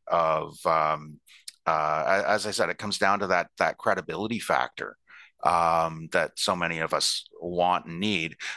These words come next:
The other thing is that, like, I've, I've been around the, uh, the block a, <laughs> a lot of years, and so much of the research says that you're going to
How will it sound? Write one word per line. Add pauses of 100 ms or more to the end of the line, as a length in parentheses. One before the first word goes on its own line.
The
other
thing
is
that,
like, (100)
I've,
I've (240)
been
around
the,
uh,
the
block
a, (500)
<laughs>
a
lot
of
years, (380)
and
so
much
of
the
research (180)
says
that
you're
going
to